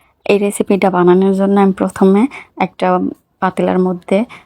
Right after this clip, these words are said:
মাছের ডিমগুলো দিয়ে এর মধ্যে প্রায় দুই কাপের মতো পানি দিয়ে এর মধ্যে সামান্য একটু লবণ আর হাফ চা চামচের মতো হলুদ গুঁড়া দিয়ে এটার আমি পাঁচ মিনিটের মতো সিদ্ধ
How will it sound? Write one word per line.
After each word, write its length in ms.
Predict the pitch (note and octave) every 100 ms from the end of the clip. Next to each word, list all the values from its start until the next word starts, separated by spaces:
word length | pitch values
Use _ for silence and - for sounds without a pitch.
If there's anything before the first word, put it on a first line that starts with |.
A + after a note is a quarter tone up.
| _
মাছের 280 | G3 F#3+ F#3
ডিমগুলো 480 | E3 F3+ F3 F#3+ F#3
দিয়ে 200 | E3+ F#3+
এর 220 | - F#3
মধ্যে 320 | F3 F3 E3+ F#3
প্রায় 320 | - F#3 G3+
দুই 240 | F#3+ F#3
কাপের 340 | F3 F#3+ - F#3
মতো 300 | F#3 - G3+ C4 - _ _ -
পানি 320 | F#3 F3+ G#3 C#4 _ _ _ _ _ _ _ _ _ _ - A#3+ F#3+
দিয়ে 200 | G3+ A#3 -
এর 160 | F#3+
মধ্যে 500 | F#3+ F3+ E3+ - A3 D4 - _ _ _ -
সামান্য 460 | G3 F#3+ F#3+ F#3+
একটু 280 | F#3 - G3+
লবণ 480 | F3+ F3 F3 - A#3 E4 F4 _ _ -
আর 200 | F#3+ F#3 G3+ - _ _ -
হাফ 180 | G#3 -
চা 100 | G3
চামচের 420 | G3 F#3+ F#3+ F#3+
মতো 400 | F#3+ F#3+ - G#3+ D4+ - _ _ -
হলুদ 340 | G3 F#3 F#3 -
গুঁড়া 200 | F#3 F#3
দিয়ে 300 | F3+ F#3+ B3+ - _ _
এটার 260 | F#3+ F#3 G3
আমি 160 | G3+ A#3 -
পাঁচ 180 | F#3+ - -
মিনিটের 440 | G3 G#3+ G#3 G3
মতো 300 | F#3+ F#3+ - A#3 D4+ _ _ _
সিদ্ধ 320 | - G3 E3+